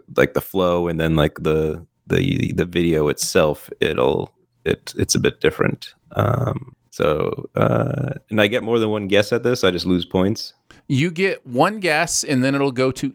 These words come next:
Speaker 2: Ian.
Speaker 1: Uh, okay. Okay. Um, I'm gonna guess that the first one is fake.
Speaker 2: Why doesn't he just lay the tree down on the ground?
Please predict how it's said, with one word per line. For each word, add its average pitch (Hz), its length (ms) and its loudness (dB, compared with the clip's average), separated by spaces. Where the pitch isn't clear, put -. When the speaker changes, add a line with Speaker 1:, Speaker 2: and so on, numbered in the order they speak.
Speaker 2:
Ian. 80 400 2
Speaker 1:
Uh, 85 340 2
okay. - 420 0
Okay. - 440 0
Um, 101 640 0
I'm 165 120 2
gonna 135 200 -2
guess 104 280 0
that 92 160 0
the - 80 0
first - 300 2
one 58 180 2
is - 560 0
fake. - 300 -4
Speaker 2:
Why 139 180 -2
doesn't 196 200 -2
he 180 60 0
just 143 180 0
lay 127 220 2
the 143 140 -4
tree 135 320 -2
down 113 260 0
on 117 120 -2
the 110 80 -2
ground? 95 600 -2